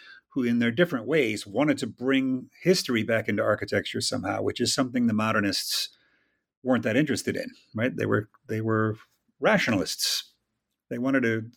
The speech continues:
to build architecture again from the ground up. And then there was this historical backlash in the sixties. And one of the camps that emerged out of that was historical postmodernism, which began to dominate in the seventies.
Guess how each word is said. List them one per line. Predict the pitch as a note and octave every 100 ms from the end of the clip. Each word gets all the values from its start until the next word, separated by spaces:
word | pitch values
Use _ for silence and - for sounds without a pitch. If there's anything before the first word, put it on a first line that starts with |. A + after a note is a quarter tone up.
| _
to | -
build | G#2+ C#3 C3+
architecture | B2 B2 A#2 A#2+ - A#2
again | G#2+ A2
from | G#2+ G2+
the |
ground | F#2+ F#2+ G2+
up. | G#2+ - - - - - _ _ _ _ - -
And |
then | D3
there | E3+
was | D3
this | C3 -
historical | A2+ - F3 E3 B2+
backlash | C3 C3+ B2+ A2 G2
in | A2
the | G2
sixties. | - G#2 - G#2 - - - - - - - - - _ _ -
And | D3 C3 A#2
one | F#3+
of | F#3+
the | C#3
camps | - D#3 -
that | A#2+
emerged | A#2 E3+ B2+ A#2
out | G2+
of |
that | F#2+ G2
was | G#2 G#2+
historical | D#3 G3+ F#3+ - G#2+
postmodernism, | B2 G#2 A2+ G2+ F2+ E2+ - A#2
which | A2+ A2+ -
began | B2+ A2+ A#2
to | G#2+
dominate | F#2 A2 G#2+ G#2
in | F#2+
the | F#2
seventies. | - A2+ F#2 G2+ A#2+ -